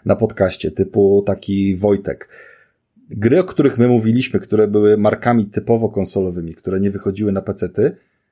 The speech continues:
były w ogóle poza spektrum jego świadomości. Nie? Więc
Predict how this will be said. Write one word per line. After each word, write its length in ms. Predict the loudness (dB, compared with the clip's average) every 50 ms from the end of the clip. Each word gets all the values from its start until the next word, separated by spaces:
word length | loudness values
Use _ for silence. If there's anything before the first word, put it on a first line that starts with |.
| _ _ _ _ _ _ _ -14
były 280 | -8 -2 0 2 2 2
w 60 | 0
ogóle 280 | -2 -2 0 2 2 2 0 -2 _ _ _ _ _
poza 340 | -2 0 0 2 2 0 -2
spektrum 600 | -2 -2 -4 -4 -4 -4 -2 -6 -4 -4 -2 -2
jego 640 | -2 -2 0 2 2 4 4 4 2 2 0 -4 -10 _ _ _ _ _ _ _ _ _ _ _ _ _ _ _ _ _ _ _ -12
świadomości. 720 | -8 -2 0 0 2 2 2 2 0 0 -6 -16 -20 _ _ _ _ _ _ _ _ _ _ _ _ _ _ _ _ _ _ _ _ -10
Nie? 220 | -8 -6 -6 -6 -8 _ _ _ _ _ _ _ _ -4
Więc 440 | -2 -2 0 -2 -2 -6 -10 -12